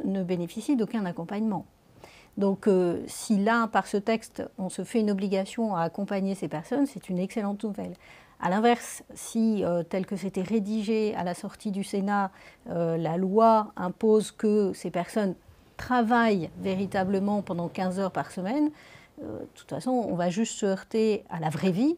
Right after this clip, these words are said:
qui est, euh, quels sont les employeurs, qu'ils soient lucratifs, non lucratifs ou publics,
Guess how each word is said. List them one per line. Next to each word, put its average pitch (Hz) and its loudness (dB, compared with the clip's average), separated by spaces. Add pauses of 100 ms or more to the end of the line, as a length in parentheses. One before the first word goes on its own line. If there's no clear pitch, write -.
(100)
qui 190 2
est, 285 4
euh, 180 0
quels 180 -4
sont 226 -2
les 202 0
employeurs, 208 0
qu'ils 190 -10
soient 175 -4
lucratifs, 196 -6
non 190 -4
lucratifs 185 -4
ou 175 -4
publics, 190 -2